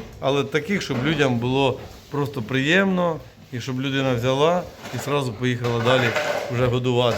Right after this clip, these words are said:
Щоб вони росли і радували людині око, людина була добра, відверта, щира.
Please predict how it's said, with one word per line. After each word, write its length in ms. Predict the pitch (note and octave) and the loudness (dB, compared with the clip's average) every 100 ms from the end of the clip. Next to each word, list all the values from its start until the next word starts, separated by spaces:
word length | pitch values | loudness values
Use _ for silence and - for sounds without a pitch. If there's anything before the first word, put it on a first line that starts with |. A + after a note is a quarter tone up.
| A#2 | 4
Щоб 440 | - A2+ - B2+ | 4 4 2 0
вони 200 | B2+ C3 C3 A#2+ | 0 -2 -2 -4
росли 380 | A#2+ - D3+ | -4 -2 -2
і 80 | F3 | 0
радували 680 | C3+ C3+ C3 B2+ B2 B2 A#2 | 0 0 2 0 0 0 -2
людині 340 | A#2+ C3 B2 | 0 0 0
око, 440 | B2 D3 D#3 C3+ B2 A#2+ - B2 | -4 -2 0 2 2 2 0 -2
людина 260 | B2+ C#3 C3 | -2 0 0
була 180 | B2 A#2+ | 0 0
добра, 340 | C#3 D3+ C3+ A#2+ | 0 0 0 0
відверта, 400 | A#2 C3+ B2+ A#2+ | 2 0 0 -2
щира. 280 | - A#2+ | 0 0